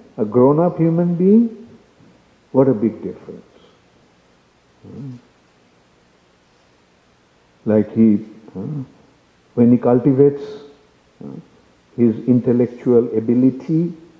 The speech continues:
expands his intellectual ability, hmm, he, his consciousness develops. Hmm. Like, hmm, does any dog learn A B C D? <laughs>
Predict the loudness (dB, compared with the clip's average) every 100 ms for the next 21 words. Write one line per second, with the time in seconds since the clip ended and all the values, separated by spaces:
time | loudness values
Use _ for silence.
0 | _ _ -6 -6 -6 -4 0 0 -2 -4
1 | -4 -4 -2 -2 -4 -2 -2 -2 -2 -4
2 | -6 -10 -8 -8 -10 _ _ _ _ -16
3 | -10 -8 -10 -14 _ _ _ _ _ -2
4 | 0 0 -2 -10 -12 -10 -6 -6 -6 -12
5 | -12 -10 -8 -10 -18 _ _ _ _ -10
6 | -4 -4 -4 -6 -10 -18 -20 _ _ _
7 | -20 -18 -16 -18 _ _ _ _ _ _
8 | _ _ _ _ _ _ -8 -4 -4 -8
9 | -20 -20 -16 -14 -14 -16 _ _ 0 4
10 | 4 4 4 4 2 -4 -8 0 2 2
11 | 2 2 4 2 0 0 0 2 0 -2
12 | -4 -2 -4 -6 -10 -20 _ _ _ _
13 | _ _ _ -18 -10